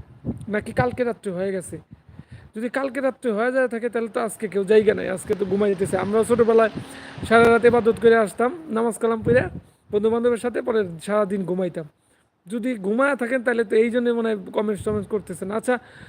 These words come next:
আহ, আমার দেশের ভাই বেরাদার কয়জন আছেন, একটু কমেন্টস করেন তো। আজকে রাত্রে কি নামাজ শবে বরাতের বাংলাদেশে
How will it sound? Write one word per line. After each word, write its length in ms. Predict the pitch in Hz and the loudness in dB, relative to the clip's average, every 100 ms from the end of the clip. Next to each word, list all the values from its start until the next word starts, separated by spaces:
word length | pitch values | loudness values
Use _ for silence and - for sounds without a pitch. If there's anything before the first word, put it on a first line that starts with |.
| - _ - | -20 _ -12
আহ, 240 | 208 208 | -6 -4
আমার 260 | 214 247 214 | -2 -4 -2
দেশের 340 | 214 208 247 | -2 0 0
ভাই 140 | 240 240 | 0 0
বেরাদার 340 | 247 247 226 | 0 0 -2
কয়জন 300 | 214 226 208 | 0 0 0
আছেন, 240 | 208 170 185 | -4 -4 -6
একটু 200 | 190 208 | -4 -4
কমেন্টস 280 | 220 220 | -2 -2
করেন 240 | - 240 226 | 0 0 0
তো। 80 | 220 | -2
আজকে 420 | - 214 - 233 | -4 -6 0 2
রাত্রে 320 | 226 - 233 | 0 -4 -10
কি 220 | 208 247 | -6 -4
নামাজ 460 | 233 240 254 254 - | -4 -2 -2 -2 -2
শবে 140 | 220 | 0
বরাতের 320 | 226 233 202 | 2 0 -2
বাংলাদেশে 640 | 220 226 233 220 214 240 | -2 -2 -2 -4 -6 -6